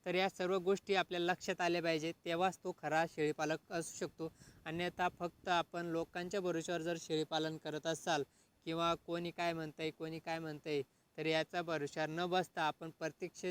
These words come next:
शेळीपालनात अभ्यास करायला हवा, आपल्या शेळीपालनात अनुभव घ्यायला हवा, नंतरच आपण शेळीपालनात सुरुवात करू शकतो. कारण या खूप महत्त्वाच्या गोष्टी आहे, शेळी हिटवर येणे किंवा गाप जाणे, गाप जाणे ह्या शेळी, शेळीच्या या स-,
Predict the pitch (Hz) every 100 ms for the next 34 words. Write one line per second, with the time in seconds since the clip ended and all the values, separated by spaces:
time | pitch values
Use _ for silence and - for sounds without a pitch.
0 | 175 165 147 - 151 156 160 _ _ _
1 | _ - 147 151 190 190 - 170 165 165
2 | 165 156 156 - 175 175 160 147 156 147
3 | 151 160 160 170 170 190 175 147 151 156
4 | 147 160 _ _ _ 147 160 165 185 214
5 | 190 208 202 185 165 170 165 185 - 165
6 | 170 - 175 180 160 156 - 165 170 175
7 | 175 170 - - 196 - 190 196 190 180
8 | 175 180 170 185 151 - _ _ - 180
9 | 190 185 165 175 175 175 180 175 180 175
10 | 175 151 160 170 156 170 170 147 - _
11 | _ _ 277 185 135 170 165 165 170 170
12 | 165 185 - 165 170 - 156 160 - 180
13 | 185 196 - - -